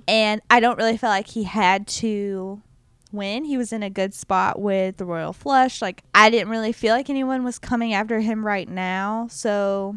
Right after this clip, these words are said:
I was a little bit like, "Eh, I don't know if you really needed to do this. This might just really make the target on your back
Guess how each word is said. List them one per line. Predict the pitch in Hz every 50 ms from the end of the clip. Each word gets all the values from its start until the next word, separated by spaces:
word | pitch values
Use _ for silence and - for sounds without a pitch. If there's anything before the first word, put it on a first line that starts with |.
| - _
I | - 226
was | 262 277 240 277
a |
little | 285 311 330 320
bit | 285 262 -
like, | - 220 240 262
"Eh, | 349 370 349 339 339 339 294
I | 269
don't | 294 320 311
know | 285 277 277 269 269
if | 262 - 240
you | 240 226
really | 226 226 220 220
needed | 202 196 202 233 262 294 285
to | 302 262
do | 302 320 320
this. | 320 330 330 330 -
This | 254 254 247
might | 262 254 233 214 220
just | 226 214 - -
really | 208 208 208 220 220 214 208
make | 190 196 202 202 208 -
the | 214
target | - 220 208 202 196 -
on | - 190 196
your | 196 196
back | 190 185 170 -